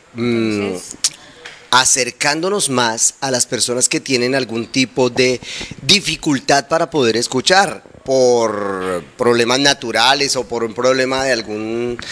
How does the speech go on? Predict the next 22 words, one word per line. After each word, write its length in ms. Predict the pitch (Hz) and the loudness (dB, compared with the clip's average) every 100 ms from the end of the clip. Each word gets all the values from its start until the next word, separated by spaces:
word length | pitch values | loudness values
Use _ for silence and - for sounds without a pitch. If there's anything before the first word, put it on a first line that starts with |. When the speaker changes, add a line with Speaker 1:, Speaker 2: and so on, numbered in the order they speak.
| - - | -14 -4
Speaker 1:
eh, 140 | 127 123 | 0 4
hecho 260 | 160 - 147 | 4 2 -2
que 100 | 147 | 0
se 120 | 135 | 2
haya 120 | 127 | 2
presentado 360 | 123 135 131 120 | 0 -2 0 0
y 60 | |
que 100 | 123 127 | 2 2
haya 220 | 120 127 | 2 2
perdido 380 | 143 117 120 123 | 0 0 2 2
la 100 | 127 | 2
persona 340 | 117 113 113 | -2 -2 -2
su 280 | 110 131 104 | -2 0 2
audio, 680 | 120 156 151 143 143 180 214 - - - | 4 4 0 -4 -2 -2 -4 -12 -16 -2
su 600 | - 123 113 107 101 104 | -2 0 0 0 2 2
escucha, 640 | 107 - - 214 - 226 233 - _ - - | 2 0 -2 -4 -2 -4 -6 -10 _ -20 -8
pues 160 | - 165 | -2 0
qué 100 | 156 | 2
bueno 200 | 151 147 | 2 0
que 120 | 143 | -2
pudiésemos 540 | 143 131 120 110 123 131 | -2 0 0 0 -4 -6
comunicarnos 880 | 127 117 110 - 98 107 113 - | -4 -2 -2 -2 -2 -2 -4 -6